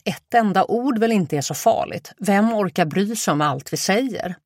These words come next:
Men när man funderar över varför ett ord används i ett visst sammanhang och vad det skickar för signaler,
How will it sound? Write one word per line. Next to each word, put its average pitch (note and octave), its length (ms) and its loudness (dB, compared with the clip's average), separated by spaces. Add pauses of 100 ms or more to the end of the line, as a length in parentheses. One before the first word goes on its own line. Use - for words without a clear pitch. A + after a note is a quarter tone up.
(480)
Men C#4+ 300 4
när C4+ 120 0
man C#4+ 180 2
funderar D#4+ 560 4
över D3+ 260 4
varför D#3+ 460 0
ett D3 220 -2
ord - 340 -4
används A3 680 0
i F3 40 2
ett - 140 -2
visst E3 260 -4
sammanhang G#3+ 840 0
och - 300 -6
vad E3+ 120 2
det E3 60 0
skickar A3 340 -4
för F3+ 120 -6
signaler, B3+ 760 0